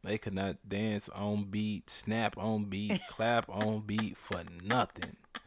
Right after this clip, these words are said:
Speaker 1: But they was jamming, though.
Speaker 2: Yeah.
Speaker 1: They was all the way into it.
Speaker 2: Yeah.
Speaker 1: That one chick was doing something with her leg. I ain't know what she had going
Speaker 2: Me
Speaker 1: on.
Speaker 2: neither. I thought she broke it. But, um, it was magical.
Speaker 1: But she,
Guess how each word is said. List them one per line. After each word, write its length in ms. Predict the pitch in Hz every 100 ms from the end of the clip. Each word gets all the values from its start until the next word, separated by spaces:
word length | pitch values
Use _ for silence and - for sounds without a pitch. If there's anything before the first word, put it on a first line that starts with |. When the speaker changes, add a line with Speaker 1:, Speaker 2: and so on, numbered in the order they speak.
| - -
Speaker 1:
But 200 | 104 90
they 180 | 117 135
was 200 | 131 120
jamming, 480 | 110 143 151 131 98
though. 200 | 82 -
Speaker 2:
Yeah. 400 | 165 180 143 139 - _ _ _ -
Speaker 1:
They 100 | 120
was 120 | 113 -
all 280 | 104 123
the 60 | 123
way 180 | 123 127
into 420 | 123 - 147 131
it. 120 | - - _ -
Speaker 2:
Yeah. 540 | 160 175 170 139 135
Speaker 1:
That 160 | 95 95
one 180 | 127
chick 160 | 135 127
was 120 | 113
doing 200 | 110 113
something 260 | - 131 127
with 120 | 113
her 80 | 139
leg. 380 | 123 131 131 110
I 140 | 120
ain't 100 | 123
know 100 | 104
what 220 | 101 131
she 180 | - 131
had 260 | 117 98 95
going 300 | 92 92 -
Speaker 2:
Me 140 | 185
Speaker 1:
on. 80 | 233
Speaker 2:
neither. 260 | 233 226 160
I 80 |
thought 220 | 147 185 208
she 120 | 240
broke 320 | 196 160 -
it. 160 | 156 - - -
But, 580 | 175 202 185 175 - -
um, 680 | 185 175 170 156 151 147 - _ _ _ _ _ _ _ _ _ _ _ _ _ _ _ _ _ _ _ -
it 100 | 247
was 160 | 269 226
magical. 640 | 247 269 - - - - - -
Speaker 1:
But 120 | 120
she, 240 | - 196